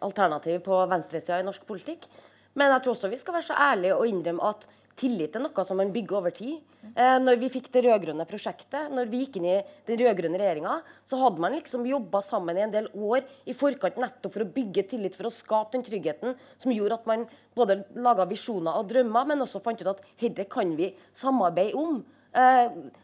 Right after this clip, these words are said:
og putte meg og deg rundt samme regjeringsbord, det, jeg vet ikke om det er det beste for landet.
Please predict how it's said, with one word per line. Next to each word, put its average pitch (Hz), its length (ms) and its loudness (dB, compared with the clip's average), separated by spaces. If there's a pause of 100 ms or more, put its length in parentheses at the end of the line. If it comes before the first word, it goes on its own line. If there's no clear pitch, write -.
(140)
og - 160 -6
putte 269 240 -2
meg 214 160 8
og 208 80 0
deg 202 160 8
rundt 311 160 -2
samme 339 240 2
regjeringsbord, 220 560 2
det, 220 80 0
jeg 214 160 2
vet 175 140 -2
ikke 254 160 -8
om 220 80 -2
det 165 100 2
er 147 80 0
det 165 140 -2
beste 226 260 -4
for 285 80 0
landet. 320 400 0